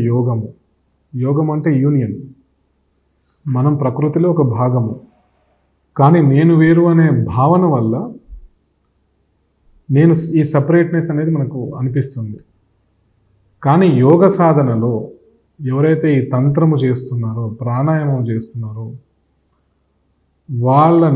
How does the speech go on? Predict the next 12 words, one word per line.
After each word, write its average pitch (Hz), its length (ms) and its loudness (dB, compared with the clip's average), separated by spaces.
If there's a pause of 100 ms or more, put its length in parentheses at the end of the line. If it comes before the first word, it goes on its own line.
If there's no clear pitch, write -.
(120)
నాడీ 165 280 2 (120)
శుద్ధి 143 340 0 (100)
జరిగినప్పుడు, 123 640 -2 (2000)
అంటే 143 180 0 (280)
శక్తి 151 400 0 (360)
ఎలా 156 180 4 (120)
అయితే 165 240 2 (140)
శరీరంలో 143 540 0 (100)
ప్రయాణించాలో 131 760 -4 (200)
అలా 147 220 0 (240)
దానికై 160 400 0 (100)
అది 143 120 0